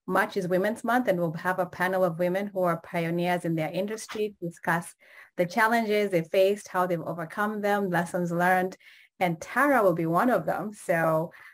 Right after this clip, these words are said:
I will send all the information so you can log in and come support women who are jumping in there and creating seats, tables, rooms so that the next generation can have it much easier.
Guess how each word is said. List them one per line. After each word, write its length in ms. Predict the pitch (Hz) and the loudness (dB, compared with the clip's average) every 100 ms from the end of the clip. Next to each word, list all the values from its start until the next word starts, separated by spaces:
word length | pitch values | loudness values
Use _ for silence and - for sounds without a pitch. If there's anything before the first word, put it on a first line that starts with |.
| _ | _
I 80 | 185 | 0
will 180 | 185 185 | 2 2
send 280 | 185 202 196 | 2 0 4
all 100 | 190 | 4
the 80 | 180 | 4
information 760 | 185 185 175 175 175 190 180 | 0 -2 -2 -2 -4 -6 -4
so 80 | 175 | -6
you 60 | |
can 180 | 170 165 | -4 -2
log 280 | 165 170 170 | 0 0 0
in 180 | 170 160 | 0 0
and 160 | 156 | 0
come 240 | 156 170 170 | -2 -2 -2
support 480 | 175 165 170 165 170 | -6 -6 -4 -4 -2
women 460 | 202 240 247 254 | 0 4 4 4
who 240 | 254 208 202 | 2 -2 0
are 320 | 160 165 165 - - _ _ | 2 0 -2 -16 -20 _ _
jumping 400 | 208 214 233 233 | 0 0 0 -2
in 200 | 196 214 | -2 0
there 340 | 196 185 185 180 | 4 6 6 4
and 180 | 175 | 0
creating 440 | 170 180 185 190 180 | -4 0 0 0 -4
seats, 500 | - 208 202 - - | -4 -2 -2 -4 -10
tables, 500 | - 190 180 175 170 | -2 0 2 0 0
rooms 480 | 165 175 185 165 160 | -2 0 2 0 -2
so 100 | 180 | -2
that 220 | 170 165 | -2 -2
the 80 | 170 | -2
next 340 | 165 160 - | -2 -6 -8
generation 560 | 175 165 160 165 175 170 | -4 -2 -2 -4 -4 -4
can 140 | 170 | -4
have 200 | 160 170 | -4 -4
it 100 | 170 | -4
much 280 | - 156 - | -4 -6 -8
easier. 460 | 160 160 160 - | -10 -8 -8 -10